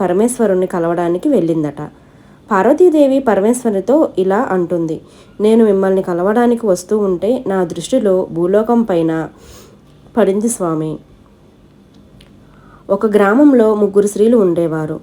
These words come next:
వారు ముగ్గురు కూడా మంచి స్నేహితులు. అందులో ఇద్దరు స్త్రీలు విధవలై దుఃఖభరితమైన జీవితాన్ని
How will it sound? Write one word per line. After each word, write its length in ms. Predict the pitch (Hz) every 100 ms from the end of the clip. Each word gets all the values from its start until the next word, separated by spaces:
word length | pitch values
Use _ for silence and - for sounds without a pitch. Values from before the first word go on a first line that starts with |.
| -
వారు 240 | 190 202 202
ముగ్గురు 400 | 190 180 247 302
కూడా 500 | 269 208 185 180 180 - - 185
మంచి 240 | 196 269
స్నేహితులు. 640 | 269 190 175 180 170 160 - 175
అందులో 520 | 190 196 180 170 165 - - -
ఇద్దరు 300 | 214 185 208
స్త్రీలు 520 | 208 196 233 226 208
విధవలై 680 | - 175 175 196 196 269 233 - - _ 170
దుఃఖభరితమైన 920 | 190 - 247 240 214 208 190 180 185
జీవితాన్ని 640 | 170 175 180 180 170 254